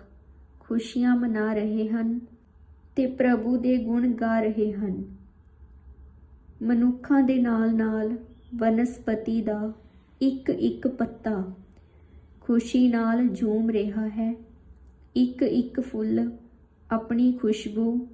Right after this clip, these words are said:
ਵੰਡ ਰਿਹਾ ਹੈ। ਬਸੰਤ ਰਿਤੂ ਦਾ ਇਹੀ ਤਾਂ ਆਨੰਦ ਹੈ।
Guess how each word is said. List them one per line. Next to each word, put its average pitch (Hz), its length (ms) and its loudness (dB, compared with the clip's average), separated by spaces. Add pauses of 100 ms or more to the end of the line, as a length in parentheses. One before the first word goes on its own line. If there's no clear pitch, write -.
ਵੰਡ 226 360 0
ਰਿਹਾ 214 340 0
ਹੈ। 190 320 -6 (1600)
ਬਸੰਤ 247 500 2
ਰਿਤੂ 233 460 0
ਦਾ 226 440 0 (260)
ਇਹੀ 233 400 2
ਤਾਂ 240 180 0
ਆਨੰਦ 214 460 -2
ਹੈ। 233 340 -2